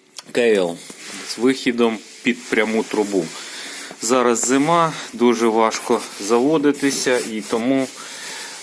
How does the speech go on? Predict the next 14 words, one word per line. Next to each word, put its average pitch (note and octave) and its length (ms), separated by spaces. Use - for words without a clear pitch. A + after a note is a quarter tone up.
е, A2+ 520
існує C3 400
ось G#2+ 260
такий A#2+ 420
вже, G#2 420
е, G#2 580
готовий A#2+ 600
утеплювач. G2 880
Ось G#2+ 140
покажу, G#2+ 680
наскільки, C#3+ 600
наскільки D3+ 580
можна. E3 520
Так, C3+ 400